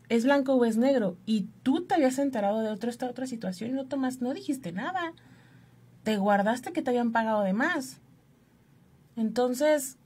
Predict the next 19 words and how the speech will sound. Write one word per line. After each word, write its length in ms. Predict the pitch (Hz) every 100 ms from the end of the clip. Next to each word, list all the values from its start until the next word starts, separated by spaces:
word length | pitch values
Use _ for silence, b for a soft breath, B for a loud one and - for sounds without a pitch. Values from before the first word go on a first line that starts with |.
| _ _ _ _ _ - 190
¿por 220 | 233 233
qué 140 | 294
si 100 | 294
yo 120 | 330 339
te 120 | 320
pagué 340 | 311 302 311
de 100 | 311
más 240 | 302 294 269
no 180 | 269
me 100 | 285
dices 300 | 294 277 294 302
nada 340 | 302 269 277
y 100 | 254
ahora 380 | 233 233 254 262
que 120 | 262
se 100 | 262
hace 200 | 254 285
el 80 | 285
ajuste, 560 | 294 320 302 277 311